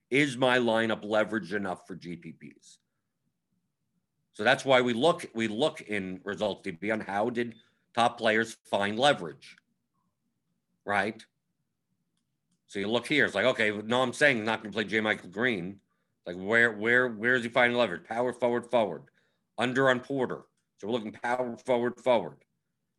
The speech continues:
right? Oh, he's playing a lot of T L C. That didn't get there.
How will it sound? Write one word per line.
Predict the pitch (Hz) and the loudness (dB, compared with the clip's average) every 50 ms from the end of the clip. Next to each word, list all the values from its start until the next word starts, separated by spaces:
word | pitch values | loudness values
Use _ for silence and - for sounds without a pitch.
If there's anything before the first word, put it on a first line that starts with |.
| _ _ - | _ _ -2
right? | 101 107 113 110 110 - | 0 2 2 2 0 0
Oh, | - 117 117 | 2 2 2
he's | 107 98 | 2 2
playing | - - 120 120 | 0 2 2 4
a | 120 | 6
lot | 120 117 117 | 6 4 4
of | 117 | 2
T | - - 135 135 | -2 -4 0 0
L | 135 135 123 | 0 0 0
C. | - - 156 127 92 71 71 - | 0 0 0 0 0 -4 -8 -10
That | 85 87 - | -10 -8 -8
didn't | 107 92 78 | -8 -8 -8
get | 76 78 - - | -8 -8 -10 -10
there. | - 76 80 92 98 | -12 -10 -10 -10 -12